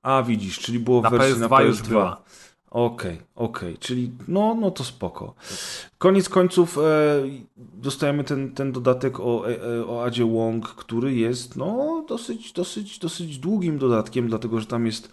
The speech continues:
Speaker 1: siedem epizodów, czy też tam chapterów, e, podczas których będziemy poznawać, e, historię gry z perspektywy tej właśnie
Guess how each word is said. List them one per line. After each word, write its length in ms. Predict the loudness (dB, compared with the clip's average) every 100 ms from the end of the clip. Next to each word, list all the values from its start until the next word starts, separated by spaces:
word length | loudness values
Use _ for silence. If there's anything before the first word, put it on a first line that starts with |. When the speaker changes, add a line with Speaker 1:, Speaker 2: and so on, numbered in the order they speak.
| -20 -20 _ -10
Speaker 1:
siedem 720 | -4 0 0 0 0 -2 -8 -10
epizodów, 800 | -10 -8 -4 4 6 6 0 -4
czy 100 | -8
też 200 | -10 -10
tam 140 | -8 -4 -2
chapterów, 760 | -4 2 4 4 2 0 -6 -18 -18 -20 _
e, 180 | -8 -6
podczas 460 | -6 -8 -6 -6 -6
których 280 | -4 -4 -2
będziemy 320 | -2 -2 -2
poznawać, 720 | -4 -2 -2 0 -2 -6 -10 -8 -8 -8 -10 -14 -20 -20
e, 40 |
historię 640 | -14 -12 -2 2 4 2
gry 240 | 2 0 0
z 80 |
perspektywy 800 | -2 -6 -6 -10 -8 -8 -4 -4 -6 -14 -20 -20 -20 -20 -6
tej 180 | -2 -2
właśnie 560 | -2 -4 -4 -4 -6